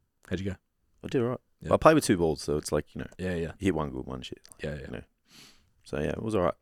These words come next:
Speaker 2: But I had to have, like, a bastard round of golf 'cause people were too slow, so I cut, like, two holes.
Speaker 1: Right.
Speaker 2: Then I cut two more holes.
Speaker 1: Yeah.
Speaker 2: Then I played into the back nine.
Speaker 1: Yeah.
Speaker 2: And then I was like, "Ah, I gotta go."
Speaker 1: Gotta go home.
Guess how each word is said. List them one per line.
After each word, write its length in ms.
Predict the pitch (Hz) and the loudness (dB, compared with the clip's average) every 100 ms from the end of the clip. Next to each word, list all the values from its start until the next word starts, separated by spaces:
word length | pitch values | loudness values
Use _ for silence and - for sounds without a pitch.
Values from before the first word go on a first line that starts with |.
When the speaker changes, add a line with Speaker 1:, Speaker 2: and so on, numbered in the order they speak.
| _ | _
Speaker 2:
But 100 | - | 6
I 60 | 95 | 6
had 80 | - | 8
to 60 | 113 | 6
have, 120 | 95 | 6
like, 180 | 87 - | 4 2
a 40 | |
bastard 420 | - 78 78 - | 2 2 2 0
round 180 | 76 73 | -4 -4
of 80 | 71 | -4
golf 260 | 69 - - | -2 -4 -4
'cause 240 | 78 - - - - - - - - | -4 -4 -12 -20 -20 -20 -20 -20 6
people 180 | 113 110 | 8 8
were 80 | |
too 160 | 107 107 | 6 4
slow, 480 | - 95 85 85 85 | 2 4 6 6 4
so 140 | - | 2
I 60 | 80 | 0
cut, 280 | - 98 - | 4 4 6
like, 240 | 82 78 | 0 0
two 200 | - 90 | -2 0
holes. 520 | 82 82 82 80 80 - - | 4 4 4 0 -4 -10 -10
Speaker 1:
Right. 380 | 90 90 85 85 | -6 -4 -2 0
Speaker 2:
Then 100 | 87 | 2
I 60 | |
cut 200 | - 80 | 4 2
two 160 | - 92 | 2 -2
more 220 | 90 87 | 0 2
holes. 380 | 82 80 80 80 | 4 6 4 0
Speaker 1:
Yeah. 260 | 82 78 78 | -2 -4 -2
Speaker 2:
Then 120 | 85 | 0
I 40 | 85 | 4
played 240 | 90 90 | 6 6
into 180 | 85 - | 4 -2
the 80 | 82 | 0
back 260 | 82 82 | 0 0
nine. 460 | 87 80 82 82 80 | 0 2 2 0 -2
Speaker 1:
Yeah. 200 | - 76 - - - | -4 -6 -6 -14 -10
Speaker 2:
And 80 | - | -2
then 80 | 80 | 2
I 60 | 78 | 2
was 100 | 76 | 4
like, 200 | 73 78 | 4 4
"Ah, 260 | 76 71 71 _ _ | 4 4 0 _ _
I 80 | - | -6
gotta 120 | 67 | -6
go." 120 | 64 - | -4 -4
Speaker 1:
Gotta 80 | - | -4
go 80 | |
home. 180 | 80 78 | -6 -8